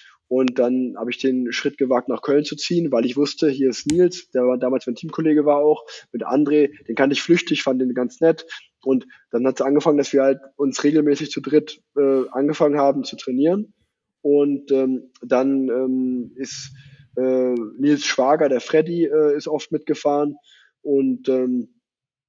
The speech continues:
dann, das war dann, das war, das hat sich einfach auch so ergeben. Ich sag mal zum Beispiel auch Christian Knees, Phil Bauhaus und Nikias Arndt,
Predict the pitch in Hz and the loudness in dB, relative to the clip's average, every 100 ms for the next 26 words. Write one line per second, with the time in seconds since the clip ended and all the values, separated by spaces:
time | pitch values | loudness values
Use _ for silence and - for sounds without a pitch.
0 | _ _ _ - 120 131 131 123 117 - | _ _ _ -2 0 2 0 -2 -4 0
1 | 143 170 156 135 - 120 123 139 135 165 | 2 2 0 -4 -6 -6 -4 -6 -4 -2
2 | 170 185 180 - 170 139 165 165 127 135 | 0 0 0 0 0 2 0 0 -4 -4
3 | 143 143 131 135 131 151 - 147 120 147 | -4 -6 -2 -2 -2 -6 -2 -2 -2 0
4 | 151 - 147 127 131 156 156 147 143 147 | 0 0 -2 0 2 2 0 -2 -2 0
5 | 127 127 135 165 175 | 0 -2 -4 -4 -4